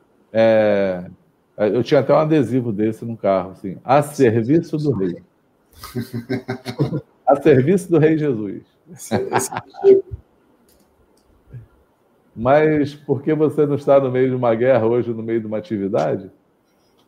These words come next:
Speaker 1: não quer dizer absolutamente que você não esteja a serviço do rei.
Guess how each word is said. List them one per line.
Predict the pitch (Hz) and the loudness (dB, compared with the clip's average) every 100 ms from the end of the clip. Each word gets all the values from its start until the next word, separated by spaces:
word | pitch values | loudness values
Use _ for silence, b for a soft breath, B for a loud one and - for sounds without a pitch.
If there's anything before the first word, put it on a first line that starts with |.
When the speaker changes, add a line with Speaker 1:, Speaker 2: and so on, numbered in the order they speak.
| _ _ _ _ _ - | _ _ _ _ _ -4
Speaker 1:
não | 123 | 2
quer | 135 139 | 4 4
dizer | 113 135 | 4 4
absolutamente | 139 135 - 135 131 113 110 131 131 | 4 0 -4 -4 2 2 2 -4 -8
que | |
você | 131 131 | -8 -6
não | 131 | -6
esteja | 127 - 123 123 | -8 -4 -4 -4
a | |
serviço | 120 110 113 113 113 | -6 -6 -6 -10 -10
do | 104 | -8
rei. | 98 | -8